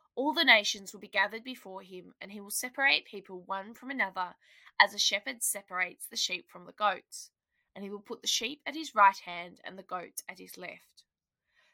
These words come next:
Then the king will say to those at his right hand,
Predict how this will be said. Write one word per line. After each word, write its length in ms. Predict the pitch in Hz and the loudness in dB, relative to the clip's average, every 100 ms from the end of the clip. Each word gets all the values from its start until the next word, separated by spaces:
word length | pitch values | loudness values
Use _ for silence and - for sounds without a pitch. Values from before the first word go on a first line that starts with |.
| - | -6
Then 120 | 233 | -4
the 80 | 247 | -4
king 280 | 294 302 | -2 -2
will 100 | 311 | -2
say 180 | 302 220 | 4 4
to 120 | 208 | 4
those 280 | 196 196 202 | 0 -2 -2
at 80 | 226 | -8
his 160 | 254 220 | -8 4
right 240 | 196 190 | 6 6
hand, 460 | - 170 165 175 | 0 -12 -12 -14